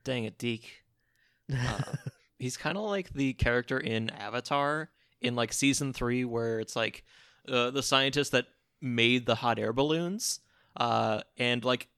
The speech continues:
Speaker 1: his dad, like, he got captured, and now there's, his son
Speaker 2: Yeah.
Speaker 1: is just hanging out with them, and he's, he's cool, he's a good character, doesn't do too much, he's just there to help.
Speaker 2: Yeah, he's just, you know, it's just, it's 'cause it, they, 'cause, like, Sonic can't,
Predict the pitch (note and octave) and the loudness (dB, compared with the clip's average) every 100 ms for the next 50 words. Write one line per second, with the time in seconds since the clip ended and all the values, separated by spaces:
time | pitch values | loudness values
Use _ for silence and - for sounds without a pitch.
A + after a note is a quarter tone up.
0 | - C3+ B2 B2 A#2 - A#2+ - B2+ C3+ | 4 6 6 8 6 6 4 4 6 6
1 | - - - C3 A2+ A#2+ B2+ C#3 C3+ B2+ | 6 2 4 2 2 2 4 4 4 2
2 | A#2+ - D3+ F3 A#2+ B2+ E3+ G3+ F3+ - | 0 0 6 6 6 4 0 -2 -8 -8
3 | G#3 G3+ G3+ - A3+ D4 D4+ _ - - | -4 -2 -2 -2 -4 -6 -12 _ -20 -20
4 | - C3+ C#3 C3+ - - G#3+ G#3+ - B3 | 0 6 8 6 4 -2 2 2 4 4
5 | C#4+ F3+ D3+ F#3 F3 A#3+ A3 G3+ - _ | 6 2 2 4 6 4 4 0 -2 _
6 | _ - G3+ D#3 B2+ B2 B2+ B2+ D3+ - | _ -2 0 4 4 6 4 4 2 0
7 | - - A3+ E3 - C#3 B2+ B2 F3 - | -4 0 2 2 4 4 6 4 2 4
8 | C#4+ E3+ D#3 - F#3 G3+ G#3+ G#3+ D#3 A#2+ | 6 6 4 -2 -4 -2 -2 2 2 2
9 | B2 F3+ - F#3 - G3+ F3+ F#3+ D#3+ D3+ | 0 -2 4 4 4 -6 2 4 4 4
10 | G3+ E3+ F#3+ - F#3+ E3+ - A3 A#3+ A#3 | 2 4 4 6 6 6 4 4 6 4
11 | D#3+ - E3+ D3 D3+ | 2 -2 0 0 -2